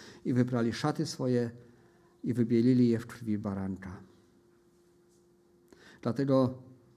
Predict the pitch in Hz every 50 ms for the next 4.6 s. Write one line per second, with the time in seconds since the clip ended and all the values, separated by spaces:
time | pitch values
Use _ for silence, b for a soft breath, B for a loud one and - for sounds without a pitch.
0 | _ _ _ _ _ _ _ _ - - 139 135 123 127 - 123 127 - - 147
1 | 135 135 135 127 123 120 113 101 101 98 98 104 104 - - - - - 131 98
2 | - - - - - 143 143 160 160 156 151 143 135 135 135 123 127 127 123 123
3 | 107 127 117 110 107 101 101 104 107 104 110 117 - - - - - 113 104 107
4 | 113 107 104 104 104 101 101 98 110 107 110